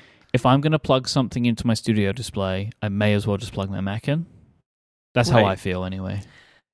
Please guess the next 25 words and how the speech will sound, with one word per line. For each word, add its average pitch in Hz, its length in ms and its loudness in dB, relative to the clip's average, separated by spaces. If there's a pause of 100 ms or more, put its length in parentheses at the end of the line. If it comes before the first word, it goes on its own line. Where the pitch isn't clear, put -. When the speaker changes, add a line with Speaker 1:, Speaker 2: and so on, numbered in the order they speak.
Speaker 2:
Yeah, 175 300 4
I, 180 320 0 (100)
I 170 540 0 (360)
am 151 120 2
in 151 100 2
a 135 60 0
similar 151 380 2
situation. 131 580 2
I 131 160 2
now 135 160 4
have 135 180 4
an 123 80 2
external 127 440 -2
display 120 480 2
that's 117 200 -4
ready 110 200 2
for 117 160 -2
an 110 40 0
iPad 110 380 0
to - 60 -6
be 135 100 -2
plugged 120 320 -2
into 120 300 0
it. 143 160 2 (880)
I, 240 320 0